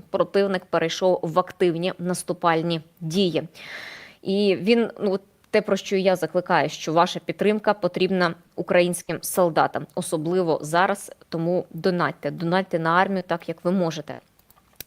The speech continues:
За словами Кротевича, окупанти перейшли в наступ від Красногорівки до Водяного, використовуючи велику кількість техніки та піхоти,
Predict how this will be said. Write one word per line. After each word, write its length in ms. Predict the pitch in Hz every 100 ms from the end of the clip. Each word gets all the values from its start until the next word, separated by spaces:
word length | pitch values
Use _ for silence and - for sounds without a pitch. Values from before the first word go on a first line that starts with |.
| 208
За 160 | 190
словами 400 | 214 220 208 208
Кротевича, 640 | 202 196 196 185 165 - - - - - - -
окупанти 440 | - 214 226 208
перейшли 440 | 190 185 185 202
в 40 | 185
наступ 520 | 190 202 - 170 -
від 180 | 175 -
Красногорівки 1120 | - 220 233 220 202 196 190 170 - - 156
до 260 | 165 190 -
Водяного, 680 | 170 190 190 170 160 175 160 165
використовуючи 720 | 165 175 170 - 185 175 180
велику 400 | 165 190 202 185
кількість 440 | - 165 156 -
техніки 380 | - 208 214 208
та 120 | 208
піхоти, 500 | 196 202 - 180 180